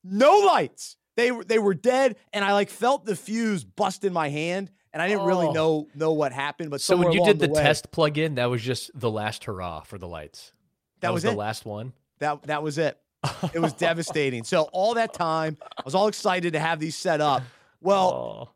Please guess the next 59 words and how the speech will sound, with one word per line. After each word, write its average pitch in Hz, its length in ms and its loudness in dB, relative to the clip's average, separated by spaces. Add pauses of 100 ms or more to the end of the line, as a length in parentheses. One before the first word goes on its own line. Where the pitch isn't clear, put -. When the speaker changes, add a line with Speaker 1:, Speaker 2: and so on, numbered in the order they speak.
(140)
Speaker 1:
then 240 320 0
I 170 100 0
just 175 180 -4
gave 165 220 -2
up. 160 200 0
It 156 180 -4
got 160 200 -2
dark 147 360 2
and, 131 160 -8 (160)
you 156 120 -6
know, 107 200 -8
forget 156 260 0
about 110 240 0
it. 107 100 -14
Well, 208 120 0
then 262 160 -2
a 214 40 -12
couple 220 200 0
days 196 200 4
go 165 160 4
by. 180 440 2
It's 156 160 -4
been 160 180 -6
raining. 165 720 0 (340)
I, 160 220 -2
I - 20 0
wasn't 190 280 0
able 175 260 0
to, 139 240 -2
to 135 140 -8
fix - 400 -6
it. 175 240 0 (180)
I - 60 -8
even 190 180 -2
bought 170 240 2
a 156 40 -2
new 156 140 -2
fuse, 165 540 -2
and 151 80 0
I, - 20 0
like, 147 160 -2
tried 175 200 0
to 165 60 -6
put 160 200 -4
it 143 100 -2
in 151 140 -2
there 143 320 0
during 147 260 -2
the 139 80 -4
rain, 139 400 -2
and 123 100 -6
it 123 120 -10
still 139 260 -4
didn't 127 200 -4
help. 120 280 -2
It - 60 -16
still 135 200 -4
didn't 113 160 -8
work. 110 340 -4